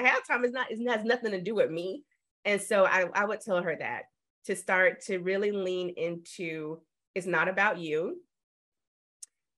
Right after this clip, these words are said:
It's not, the no's aren't personal, even though sometimes they feel very personal. I know. <laughs>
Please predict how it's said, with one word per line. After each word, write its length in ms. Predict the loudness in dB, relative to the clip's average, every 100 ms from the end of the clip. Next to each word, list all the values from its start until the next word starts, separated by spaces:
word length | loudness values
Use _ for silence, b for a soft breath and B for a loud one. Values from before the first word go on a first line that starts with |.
| _
It's 300 | 0 0 0
not, 360 | 0 6 6 4
the 100 | 2
no's 580 | 4 8 8 8 6 0 2
aren't 260 | 4 4 0
personal, 520 | -2 -2 -2 -4 -4 0
even 240 | 4 6
though 100 | 6
sometimes 400 | 4 -2 -2 2
they 100 | 0
feel 180 | 2 0
very 260 | 2 2 2
personal. 540 | -2 -6 -4 -4 -2 4
I 160 | 6 6
know. 380 | 6 6 4 4
<laughs> 260 | 4 6